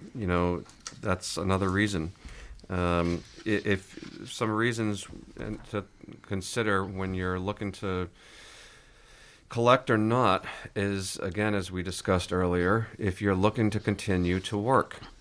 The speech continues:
If you're looking to continue to work more than, you know, fifteen, twenty hours a week, even if it's in a different field, and we see that all the time, some people, they, they retire from their traditional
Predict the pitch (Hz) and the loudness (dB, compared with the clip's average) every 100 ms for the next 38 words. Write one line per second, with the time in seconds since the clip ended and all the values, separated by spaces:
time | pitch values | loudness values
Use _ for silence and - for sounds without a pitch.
0 | - - 90 90 98 98 101 117 117 113 | -16 -4 -2 -2 0 2 2 2 0 -2
1 | 117 104 117 110 107 98 98 107 - - | -2 0 2 2 2 4 6 6 2 -12
2 | - - - - - - 92 101 107 110 | -18 -18 -20 -20 -16 -4 2 6 6 6
3 | 101 101 98 95 92 110 - 107 104 104 | 4 2 2 2 2 -2 0 2 2 2
4 | 101 101 101 101 98 95 87 123 113 - | 2 4 4 6 4 2 0 2 0 -2
5 | - - - - - - - - - 110 | -14 -18 -20 -20 -12 -6 -6 -6 2 4
6 | 120 113 110 107 - 104 95 101 101 101 | 6 6 6 2 2 0 2 2 0 -2
7 | - 127 113 98 95 92 95 120 113 104 | -2 2 4 4 2 2 0 0 2 4
8 | 104 98 - 120 101 92 - 107 - 139 | 4 2 0 2 2 2 0 -2 -2 -2
9 | 123 104 101 95 - 104 95 95 120 127 | 0 2 2 0 -2 2 2 2 4 4
10 | 120 113 107 101 98 - 101 113 - 110 | 4 2 2 2 2 -2 0 0 0 2
11 | 107 104 | 4 2